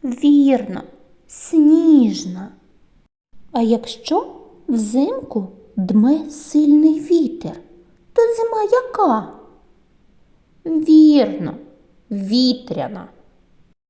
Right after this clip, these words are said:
А якщо взимку холодно, то зима яка? Так, холодна.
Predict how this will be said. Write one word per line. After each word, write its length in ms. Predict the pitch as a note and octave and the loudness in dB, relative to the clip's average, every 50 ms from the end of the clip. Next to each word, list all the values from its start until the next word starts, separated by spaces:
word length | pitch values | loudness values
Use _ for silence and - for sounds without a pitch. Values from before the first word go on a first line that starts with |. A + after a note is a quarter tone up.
| _ _ - - - - _ | _ _ -20 -20 -20 -20 _
А 120 | - B3+ A3+ | -6 -4 -2
якщо 680 | A3+ A3+ G#3+ G#3+ - - - - - - D#4+ G4+ G#4+ F4 - - _ _ - _ _ _ | -2 -2 -4 -6 -12 -16 -14 -12 -6 -6 -6 -6 -6 -14 -16 -20 _ _ -20 _ _ _
взимку 760 | E4+ E4+ E4 - - - G#4+ A#4 A#4 G#4 - - - A3+ A3+ A3 - - - _ _ | -12 -12 -12 -10 -6 -6 -4 -4 -4 -6 -8 -8 -10 -10 -10 -10 -14 -20 -20 _ _
холодно, 960 | _ - - - - - G#4 G4+ F#4+ F4 C#4 A#3+ A3+ G#3+ - - F#3 F#3+ G3 G3+ - - _ _ _ _ _ _ _ | _ -16 -16 -16 -6 -2 0 2 2 2 2 0 0 -2 -6 -8 -10 -10 -10 -14 -18 -20 _ _ _ _ _ _ _
то 140 | - D4 C#4 | 0 0 0
зима 360 | B3 B3 D4 D#4 D#4+ D4+ D#4 | 2 2 2 2 2 0 -2
яка? 640 | D4 D4+ E4+ F4 - - - E4 D#4 C4+ G#3 F3 - - - - _ _ _ _ _ _ _ _ _ _ _ _ _ _ _ _ _ _ _ _ _ _ _ _ _ _ _ _ _ _ _ _ _ | -4 -4 -4 -6 -6 -4 -2 -2 0 0 -2 -6 -12 -16 -20 -20 _ _ _ _ _ _ _ _ _ _ _ _ _ _ _ _ _ _ _ _ _ _ _ _ _ _ _ _ _ _ _ _ _
Так, 680 | _ C#4+ C#4+ C#4 C#4 C4+ B3+ A#3 - - - - - _ _ _ _ _ _ _ _ | _ -6 -6 -4 -6 -8 -8 -10 -10 -12 -16 -20 -20 _ _ _ _ _ _ _ _
холодна. 1300 | - - - - C4+ C4 C4 B3+ B3+ B3 C4 C#4 C#4+ C#4+ C#4 C4+ A#3+ F#3 F3 - G3 G3+ F#3 F#3 | -20 -14 -4 0 2 2 4 2 2 2 2 2 2 2 2 0 0 -4 -6 -10 -10 -10 -10 -14